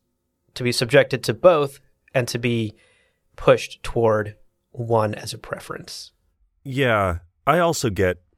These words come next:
Speaker 2: you know, <laughs> this is, I think this is somewhat related.
Speaker 1: Mm-hmm.
Speaker 2: In college, I was part of a choir, and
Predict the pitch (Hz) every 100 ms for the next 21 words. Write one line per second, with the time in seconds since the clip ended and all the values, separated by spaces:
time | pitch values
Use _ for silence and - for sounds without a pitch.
0 | - 107 95 87 85 _ _ _ _ -
1 | 110 - - - - 131 - 82 - -
2 | - _ _ _ _ - 320 226 - 170
3 | 123 104 87 - - - 90 80 82 80
4 | 78 73 - - - - - 135 120 135
5 | - _ _ _ 165 202 160 165 117 -
6 | 123 127 190 - 104 - 110 107 90 -
7 | 104 104